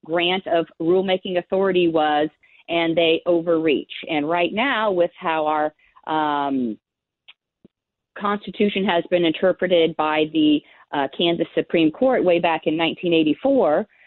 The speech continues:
we as the legislature, we as your <laughs> elected representatives, don't have any authority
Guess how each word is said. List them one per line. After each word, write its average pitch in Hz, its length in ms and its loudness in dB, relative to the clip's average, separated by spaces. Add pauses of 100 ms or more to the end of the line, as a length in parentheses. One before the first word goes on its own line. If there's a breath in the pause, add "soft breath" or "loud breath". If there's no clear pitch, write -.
(500 soft breath)
we 233 480 2
as 196 140 0
the 202 80 -2
legislature, 202 680 0
we 226 340 2
as 202 120 -2
your 190 140 2
<laughs> 190 80 2
elected 233 400 -2
representatives, 202 720 0 (140)
don't 226 240 -6
have 214 260 -6
any 190 300 2
authority 185 640 0